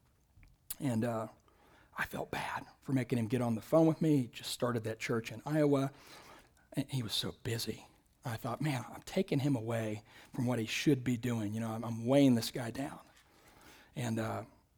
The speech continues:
I told him, I said, "I, I'm sorry, I don't, I don't need to take you away from here. If you gotta go, it's okay. I wanna, I wanna spend time with you, but I wanna honor you." He just looked at me.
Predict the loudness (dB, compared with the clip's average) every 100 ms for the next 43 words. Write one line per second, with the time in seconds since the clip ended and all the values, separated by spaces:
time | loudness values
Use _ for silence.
0 | -10 -6 -4 -2 -2 -4 -8 -10 -10 -10
1 | -10 -10 -8 -6 -8 -10 -10 -10 -6 -4
2 | -2 -2 -6 -8 -10 -8 -10 -8 -10 -12
3 | -20 -20 -20 _ _ _ _ _ _ _
4 | _ -10 4 6 6 6 6 4 -4 -8
5 | -8 -10 -14 _ _ _ _ _ -8 2
6 | 6 6 4 6 8 8 6 6 6 6
7 | 6 6 6 6 4 4 2 4 2 2
8 | 0 -2 -8 -20 _ _ _ _ _ -20
9 | -20 -20 _ -20 _ _ _ _ _ -8
10 | -8 -6 -8 -8 -12 -18